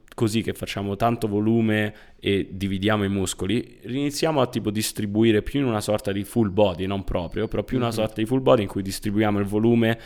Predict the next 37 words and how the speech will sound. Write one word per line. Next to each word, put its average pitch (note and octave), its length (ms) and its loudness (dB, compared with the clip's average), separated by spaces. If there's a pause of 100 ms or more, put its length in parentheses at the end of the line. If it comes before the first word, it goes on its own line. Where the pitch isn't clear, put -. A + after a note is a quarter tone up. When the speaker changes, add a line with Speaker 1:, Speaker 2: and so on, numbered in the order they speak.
(200)
Speaker 1:
invece G#2+ 220 -4
di G2 80 -4
fare G2 240 2
solo G#2 220 0
una G2+ 80 -2
giornata G#2+ 260 -2
a B2 40 0
braccia, A#2 540 2 (480)
taglia A#2 460 4 (100)
un G#2+ 100 -4
paio G#2+ 220 4
di G#2 100 0
serie G2+ 360 4
da G2 100 2
quella G2 420 -2
giornata G2+ 300 0
a C3+ 60 4
braccia, A#2 340 2
ficcacela G#2 560 -2
alla G2 160 2
fine G2 220 -4
di F#2+ 100 -2
petto G2 300 -4
e C3 40 0
schiena, A#2+ 480 0 (220)
e B2+ 100 -2
così C#3+ 220 2
Speaker 2:
Esatto. - 100 0
Speaker 1:
che, B2 120 0
tipo, G#2+ 320 0
hai, A2+ 320 2
come A#2+ 200 0
dire, G#2 340 2
un, A2 180 -8
questo B2 300 0
lieve B2+ 640 6
pump B2+ 600 2